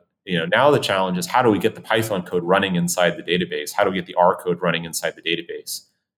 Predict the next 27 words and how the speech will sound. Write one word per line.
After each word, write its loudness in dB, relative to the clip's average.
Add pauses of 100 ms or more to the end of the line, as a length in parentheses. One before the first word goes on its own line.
And -6
so -10
that's 0
one -4
of -2
the -2
really -6
next -4
interesting -8 (440)
frontiers 0
of, -10 (480)
um, -2 (180)
of -6
analytical 0
computing -4
is, -6
is, -6
uh, 0 (280)
kind -6
of -10
bringing 0
those -6
worlds 2
together 0
and -8
creating -2
a, -2